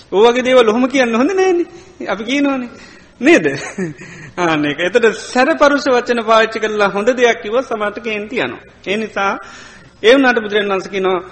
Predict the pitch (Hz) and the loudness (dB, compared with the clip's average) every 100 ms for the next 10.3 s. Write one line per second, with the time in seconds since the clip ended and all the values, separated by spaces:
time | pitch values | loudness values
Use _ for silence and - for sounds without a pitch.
0 | - - 202 240 233 214 208 190 170 175 | -14 -4 0 2 2 2 -2 -4 -4 -2
1 | 175 170 - - - 180 175 170 151 180 | -2 -4 -12 -18 -6 -2 -2 -2 -2 -2
2 | 214 220 240 220 208 202 185 185 180 180 | 0 0 0 0 -4 -4 -6 -2 0 2
3 | 175 180 170 170 180 226 392 - - - | 0 -2 -2 -2 -2 -2 -2 -6 -20 -20
4 | - - 214 208 208 208 202 196 214 285 | -16 -8 -2 -2 -2 -4 -6 -6 -4 -6
5 | - 208 170 156 165 175 208 254 240 226 | -2 -2 -2 -4 -4 0 0 -2 -4 -4
6 | 226 226 214 330 466 - - - - _ | -2 -4 -2 -2 -4 -16 -20 -20 -20 _
7 | - - - 160 185 202 190 190 170 185 | -20 -20 -8 -2 0 0 0 -2 -4 -4
8 | 202 175 175 165 156 151 147 147 202 254 | -4 -4 -4 -6 -4 -2 -2 -4 -4 -6
9 | 214 190 185 180 175 170 170 - 165 185 | -4 -4 -4 -6 -6 -6 -6 -8 -6 -4
10 | 254 214 | -4 -8